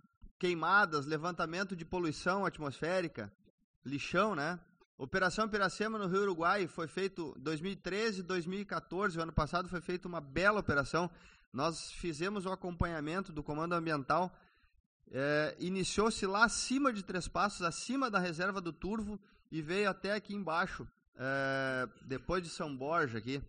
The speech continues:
aco-, fazendo todo o leito do rio. Aí, outubro de dois mil e quatorze também. Apoio ao patrulhamento rural. É um crime que os senhores sofrem muito aqui, que é o crime do abigeato. A fronteira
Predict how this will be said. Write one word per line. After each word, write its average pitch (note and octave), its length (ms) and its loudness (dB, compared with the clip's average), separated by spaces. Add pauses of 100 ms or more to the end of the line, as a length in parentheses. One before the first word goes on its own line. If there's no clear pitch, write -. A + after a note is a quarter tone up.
(440)
aco-, A2+ 360 -8
fazendo D3 440 -4
todo G3 320 0
o - 20 -2
leito F#3 300 -2
do D#3 100 -6
rio. C#3+ 240 -2 (340)
Aí, D3+ 220 -4
outubro E3 400 -4
de D3+ 80 -12
dois D3 160 -4
mil D3+ 120 -6
e D3+ 40 -8
quatorze D3 480 -4
também. C#3 360 -6 (340)
Apoio F#3+ 340 0
ao G#3+ 60 2
patrulhamento F#3+ 540 -2
rural. E3 460 0 (380)
É D3 140 0
um E3+ 140 -2
crime G#3 420 -2
que F#3+ 120 -6
os - 80 -4
senhores F#3 260 -2
sofrem F#3 460 -6
muito F#3 400 -2
aqui, E3 200 -2
que F3 120 -6
é - 20 -2
o C#3 60 -4
crime F3 240 -4
do E3+ 80 -2
abigeato. D3 480 2
A - 20 0
fronteira D#3 800 4